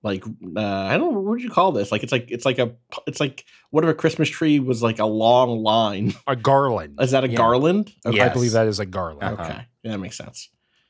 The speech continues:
Speaker 2: Like, I'm not, like, a Christmas guy or anything,
Speaker 1: No,
Speaker 2: but I'm
Speaker 1: I'm
Speaker 2: pretty good
Speaker 1: extremely
Speaker 2: for it.
Speaker 1: not. But, uh, I guess who shows up?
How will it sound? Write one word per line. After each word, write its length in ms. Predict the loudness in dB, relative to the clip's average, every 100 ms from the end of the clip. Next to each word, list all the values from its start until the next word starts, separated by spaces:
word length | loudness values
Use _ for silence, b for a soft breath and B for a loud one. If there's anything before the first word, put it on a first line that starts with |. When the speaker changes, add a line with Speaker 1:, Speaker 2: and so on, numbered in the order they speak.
| _ _ _ _ _ _ _ _ _
Speaker 2:
Like, 120 | -4 0
I'm 80 |
not, 180 | 0 0
like, 20 |
a 80 | -4
Christmas 420 | -2 -2 0 -4 -6
guy 200 | -6 -6
or 120 | -14
anything, 400 | -18 -20 -16 -6
Speaker 1:
No, 80 | -2
Speaker 2:
but 80 |
I'm 220 | 0 0 0
Speaker 1:
I'm 40 |
Speaker 2:
pretty 140 | -2 -6
good 80 |
Speaker 1:
extremely 360 | -8 -6 -6 -6
Speaker 2:
for 40 |
it. 20 | -8
Speaker 1:
not. 200 | -10 -14 b b _
But, 140 | 2
uh, 460 | 4 4 4 2 -2 -8 _ _ _ _ _ _ -2
I 40 |
guess 160 | 0 2
who 80 |
shows 200 | 2 4
up? 300 | 2 0 -6